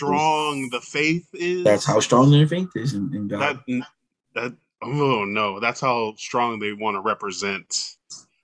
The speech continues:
Speaker 2: That's how
Speaker 1: their
Speaker 2: strong they wanna
Speaker 1: faith.
Speaker 2: be seen. Yeah.
Speaker 1: Yeah.
Speaker 2: And then there are other
Speaker 1: Yeah.
Speaker 2: people too, you know what I mean? 'Cause, you know what I mean? They're, that's, they're just part of the church, they're giving.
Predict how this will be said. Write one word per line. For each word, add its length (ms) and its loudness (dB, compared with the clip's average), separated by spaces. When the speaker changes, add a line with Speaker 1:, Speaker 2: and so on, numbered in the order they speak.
Speaker 2:
That's 160 2
how 80 6
Speaker 1:
their 60 2
Speaker 2:
strong 180 8
they 60 4
wanna 160 0
Speaker 1:
faith. 60 -4
Speaker 2:
be 60 -6
seen. 320 -2
Yeah. 240 2
Speaker 1:
Yeah. 320 -2
Speaker 2:
And 120 4
then 120 6
there 160 8
are 80 8
other 120 2
Speaker 1:
Yeah. 40 -2
Speaker 2:
people 240 2
too, 400 2
you 140 2
know 80 8
what 40 6
I 40 6
mean? 200 6
'Cause, 400 -2
you 80 4
know 80 8
what 80 6
I 40 4
mean? 140 2
They're, 180 6
that's, 320 0
they're 120 0
just 200 -4
part 160 4
of 80 -4
the 60 -8
church, 300 2
they're 120 -4
giving. 380 -8